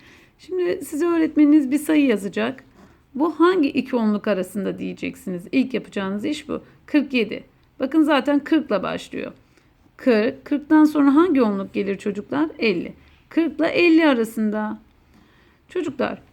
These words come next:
kırk yedi, bunun tam ortası kırk beştir burası. Bakın kırk bir, kırk iki, kırk üç, kırk dört, kırk beş, kırk altı, kırk yedi. Kırk yedi burada bir nokta. Kırk yedi, bu iki on arasından hangi onluğa daha yakın?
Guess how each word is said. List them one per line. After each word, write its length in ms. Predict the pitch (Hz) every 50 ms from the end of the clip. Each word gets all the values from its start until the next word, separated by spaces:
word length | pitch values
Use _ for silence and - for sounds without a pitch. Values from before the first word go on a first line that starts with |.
| _ _ _ _ - - _
kırk 340 | - - 381 427 427 - -
yedi, 380 | 359 311 208 208 214 214 269 311 - - _ _ _ _ -
bunun 240 | 254 269 311 302 302
tam 240 | 302 359 359 349
ortası 420 | 302 233 220 220 226 214 - 214 -
kırk 300 | - 254 247 254 - -
beştir 460 | 233 233 226 226 - - 208 190 196
burası. 560 | 214 220 208 185 185 - - - - - - - - _ _ _ _ _ _ _ _ _ _ _ _ -
Bakın 280 | 226 220 - 247 247 262
kırk 460 | 262 - 294 269 247 - - - 240
bir, 380 | 240 240 233 233 233 233 226
kırk 340 | - - 269 240 233 226 233
iki, 440 | 233 220 226 - 226 220 220 220 220
kırk 340 | - 262 247 226 220 226 -
üç, 300 | 220 214 214 214 - -
kırk 280 | - 254 240 214 -
dört, 300 | - 208 208 208 208 -
kırk 280 | - - 254 240 - -
beş, 240 | - 214 214 208 -
kırk 280 | - - 277 262 -
altı, 300 | 262 226 226 226 240 294
kırk 260 | 302 - 247 214 - -
yedi. 180 | 202 214 220
Kırk 260 | - - 339 294 -
yedi 220 | 311 294 320 277 254
burada 300 | 349 339 254 226 269 240
bir 100 | 277 247
nokta. 420 | 214 208 - - - - - - - _ _ _ _ _ _ _ -
Kırk 300 | - - 302 302 294 -
yedi, 320 | 302 311 247 208 - - - -
bu 220 | 226 220 277 -
iki 300 | - 277 262 - - 320
on 160 | 311 302 262
arasından 640 | 240 226 214 208 202 - 214 208 202 196 190 - - - _ _ _ _ _
hangi 460 | _ - 311 370 415 440 392 320 302
onluğa 500 | - 226 226 226 214 214 202 196 185 175
daha 200 | 190 - 180 190
yakın? 500 | 175 170 175 175 - - 220 262 294 403